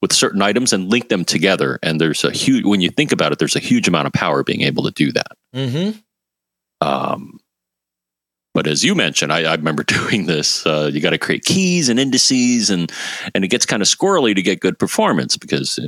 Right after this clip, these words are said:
Speaker 1: you know, the performance or, or sophistication like that comes at a cost.
Speaker 2: Right. Right. Exactly. Yeah.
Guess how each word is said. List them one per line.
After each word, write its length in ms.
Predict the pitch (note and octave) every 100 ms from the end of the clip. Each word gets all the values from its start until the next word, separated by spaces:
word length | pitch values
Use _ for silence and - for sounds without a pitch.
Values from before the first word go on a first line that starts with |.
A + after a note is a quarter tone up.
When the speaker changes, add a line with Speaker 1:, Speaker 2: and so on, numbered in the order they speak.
| -
Speaker 1:
you 120 | -
know, 100 | -
the 80 | C2+
performance 680 | - - - C#2 C#2 - - -
or, 60 |
or 300 | D2 - C#2+ - _ _
sophistication 560 | - - G#2 - C3+ F2+
like 120 | D#2+
that 160 | - D#2+
comes 340 | - D2 C#2+ -
at 80 | -
a 40 | -
cost. 520 | - - - - - _ _ _ - - -
Speaker 2:
Right. 240 | B2 - - -
Right. 340 | - E3+ D3+ - -
Exactly. 540 | B2 A2 G2 - C2+ _ _ -
Yeah. 200 | E2+